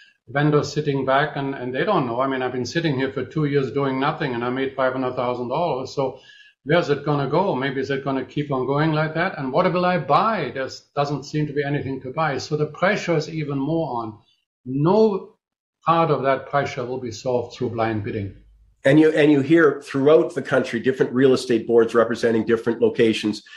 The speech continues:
Speaker 2: saying, "We've never seen it like this, where there's so little, you know, the listings are so low, so little product on the market."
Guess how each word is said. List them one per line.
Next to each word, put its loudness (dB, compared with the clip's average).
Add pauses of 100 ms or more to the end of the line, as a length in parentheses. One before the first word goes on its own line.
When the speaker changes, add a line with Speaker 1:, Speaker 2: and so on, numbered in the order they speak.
(220)
Speaker 2:
saying, 2 (160)
"We've 0
never 6
seen 4
it 2
like 0
this, 2
where 4
there's -2
so 6
little, 2
you 4
know, 2
the 0
listings 4
are 6
so 6
low, 4 (160)
so 2
little 6
product 2
on 4
the 2
market." 0